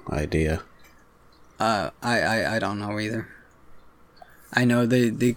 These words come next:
Speaker 2: continued making new books for decades, but I don't know if it's like Lord of the Rings, where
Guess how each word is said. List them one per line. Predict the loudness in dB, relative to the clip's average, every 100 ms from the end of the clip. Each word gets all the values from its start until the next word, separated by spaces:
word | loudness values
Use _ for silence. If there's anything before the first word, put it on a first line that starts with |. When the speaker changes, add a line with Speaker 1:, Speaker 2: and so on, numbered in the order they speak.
| -4
Speaker 2:
continued | -2 2 4 6 4
making | 4 2 2 2 4
new | 4 4
books | 4 4 2
for | 0
decades, | 2 2 4 4 4 4
but | 2
I | 2
don't | 2 2
know | 2
if | 2 2
it's | 0 2
like | 0
Lord | 2 0 2
of | 2
the |
Rings, | 2 2 4 4 2 2
where | 0 0 -2